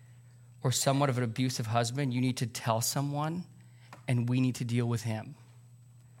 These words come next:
Being submissive does not mean you give in to his demands. It does not say, "Wives, obey." It tells parent, I mean, tells children to obey.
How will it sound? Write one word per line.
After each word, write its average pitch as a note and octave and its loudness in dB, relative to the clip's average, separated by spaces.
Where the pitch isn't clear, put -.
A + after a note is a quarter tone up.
Being C3 4
submissive C#3 2
does A#2+ 0
not C3 4
mean B2+ 2
you B2 0
give A#2+ 2
in A#2+ 0
to B2+ 0
his A#2+ 2
demands. A2+ 0
It A2+ -6
does B2+ 4
not D3 4
say, C#3 2
"Wives, B2 4
obey." B2 2
It - -20
tells A#2+ 0
parent, F3 0
I C#3 0
mean, A#2+ -2
tells B2 2
children E3 0
to B2 2
obey. A#2 0